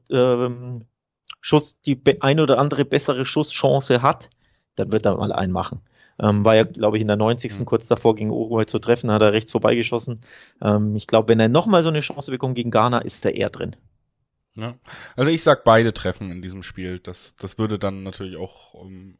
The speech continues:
Speaker 2: Unentschieden durchaus naheliegen, aber vielleicht trifft Südkorea in der hundertvierten Minute nochmal und dann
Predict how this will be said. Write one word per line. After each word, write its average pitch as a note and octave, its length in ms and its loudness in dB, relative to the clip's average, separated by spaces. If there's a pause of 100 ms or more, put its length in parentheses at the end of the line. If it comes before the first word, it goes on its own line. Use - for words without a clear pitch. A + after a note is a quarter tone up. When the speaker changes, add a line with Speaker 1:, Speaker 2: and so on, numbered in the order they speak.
(120)
Speaker 2:
Unentschieden F#2+ 440 -14
durchaus G2 260 -10
naheliegen, B2 400 -4
aber F#2+ 160 -12
vielleicht G#2 340 -4
trifft - 300 -12 (420)
Südkorea F#2+ 760 0
in F#2 120 -14
der F#2 220 -4
hundertvierten F2+ 600 -8
Minute F2 360 -12
nochmal G#2+ 480 0 (340)
und G2 180 -10
dann F#2 260 -2